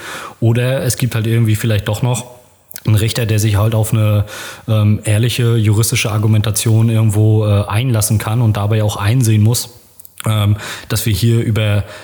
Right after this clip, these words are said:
Themen sprechen und auch über, ähm, ja, politische Tatsachen, die man als polarisierend sicherlich empfinden kann,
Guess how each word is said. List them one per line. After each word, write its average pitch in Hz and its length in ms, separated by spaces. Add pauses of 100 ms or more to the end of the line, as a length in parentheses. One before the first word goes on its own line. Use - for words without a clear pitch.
(160)
Themen 143 320
sprechen 113 640
und 113 160
auch 104 180
über, 104 640
ähm, 101 580 (380)
ja, 104 220
politische 107 1040
Tatsachen, 120 680 (460)
die 113 340 (420)
man 107 500 (280)
als 110 200
polarisierend 117 720
sicherlich 104 380
empfinden 107 440
kann, 110 300